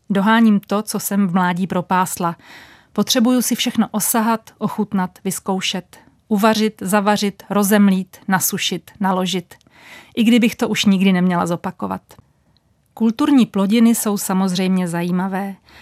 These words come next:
Natrhat si vlastní jahody, meruňky a fíky, vařit podle toho, jestli zrovna přebujel mangold nebo kopr.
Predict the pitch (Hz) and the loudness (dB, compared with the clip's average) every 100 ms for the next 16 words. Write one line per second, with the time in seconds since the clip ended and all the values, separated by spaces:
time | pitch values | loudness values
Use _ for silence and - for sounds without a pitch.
0 | - _ 196 190 208 220 - 226 214 - | -20 _ -4 0 0 0 0 -2 -2 -2
1 | 196 190 185 214 214 220 208 - 196 208 | -2 0 0 0 2 2 0 -2 0 2
2 | 214 214 214 190 - 208 196 226 220 220 | 2 0 -6 -8 -4 -6 -2 0 0 -2
3 | _ _ 196 190 208 - 208 202 180 202 | _ _ -4 -2 -2 -4 -4 -2 -4 -6
4 | 190 208 190 - - 190 196 180 190 - | -4 -4 -4 -4 -2 -2 -2 -2 -4 -4
5 | 202 196 190 175 180 196 196 185 - 196 | -4 -2 0 0 0 2 0 -2 -4 -4
6 | 175 - 180 190 | -4 -6 -8 -8